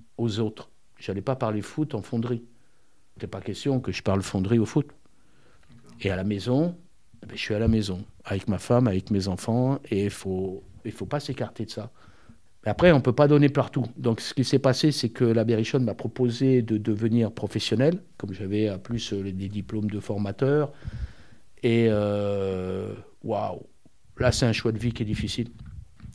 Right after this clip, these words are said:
Ouais, Stéphane, c'est un choix de vie qui est très difficile. Parce que d'un côté, euh, c'était l'assurance pour ma famille d'avoir un emploi. T'es dans la fonderie,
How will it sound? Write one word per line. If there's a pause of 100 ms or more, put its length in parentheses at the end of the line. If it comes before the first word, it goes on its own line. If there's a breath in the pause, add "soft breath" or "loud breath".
(120)
Ouais,
Stéphane,
c'est
un
choix
de
vie
qui
est
très
difficile. (840 loud breath)
Parce
que
d'un
côté,
euh,
c'était
l'assurance (640 soft breath)
pour
ma
famille (200)
d'avoir
un
emploi. (640 loud breath)
T'es
dans
la
fonderie,